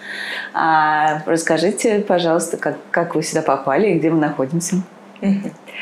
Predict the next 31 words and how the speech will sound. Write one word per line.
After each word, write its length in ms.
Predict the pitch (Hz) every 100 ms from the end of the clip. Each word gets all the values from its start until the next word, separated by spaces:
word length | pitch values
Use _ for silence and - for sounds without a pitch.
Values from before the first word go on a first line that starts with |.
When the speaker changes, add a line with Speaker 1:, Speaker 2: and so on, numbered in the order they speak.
| - - - - -
Speaker 2:
А, 240 | - 196 180
мы 160 | 190 269
приехали 460 | 233 220 214 196
сюда 260 | 196 185 180
тридцатого 520 | 180 165 185 180 147
апреля. 420 | 147 151 143 190 277 - - - - - -
А, 560 | 175 170 160 156 - - -
из 200 | 170 185
России 420 | 196 196 190 160
мы 180 | 165 165
уехали 340 | 165 170 147
второго 340 | 156 170 156 156
марта 320 | 214 302 277
и 60 | 196
сначала 400 | 170 170 220 190
поехали 400 | 165 180 180 160
в 80 |
Турцию. 480 | - 151 - - 80 - - - - - - - - - -
Там 200 | 208 208
пожили 360 | 190 190 190 160
два 160 | 160
месяца, 640 | 190 285 302 254 254 247 240 -
и 120 | 202
вот 120 | 180
в 40 | 175
течение 360 | 185 208 175
этих 160 | 165 165
двух 200 | 156 156
месяцев 420 | 233 285 - 202
мы 100 | 202
думали, 420 | 160 156 147 143